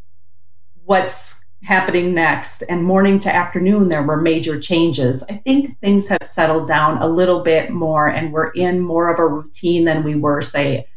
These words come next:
a month ago. But still, there's those things like confidentiality and hipaa constraints to consider as well.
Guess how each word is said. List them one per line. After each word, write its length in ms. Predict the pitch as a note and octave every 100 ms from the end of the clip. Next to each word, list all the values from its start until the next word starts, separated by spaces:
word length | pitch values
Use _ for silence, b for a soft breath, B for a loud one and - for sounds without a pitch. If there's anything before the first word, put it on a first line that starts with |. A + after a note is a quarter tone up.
| -
a 80 | D#3+
month 300 | D#3+ F3+ G3
ago. 520 | D#3+ B2+ - - F3+ - - - -
But 300 | - G3 F#3+
still, 800 | - - - C4+ C4 G#3+ G#3 - - -
there's 340 | A#3+ B3 A#3+
those 300 | - A#3+ A#3+
things 380 | - B3+ C#4+ D4
like 380 | B3 F#3 - -
confidentiality 1200 | - G3 F#3 F#3+ F#3 - D#3 C#3+ E3 D3 C#3+ C3
and 240 | A#2+ E3 D#3+ A3
hipaa 300 | A#3 F3+ -
constraints 680 | D3+ D3 - - - B2+
to 80 | E3+
consider 460 | D#3+ D#3 - E3 D3+
as 200 | C#3+ C#3
well. 480 | E3+ F3+ C#3+ B2+ A#2+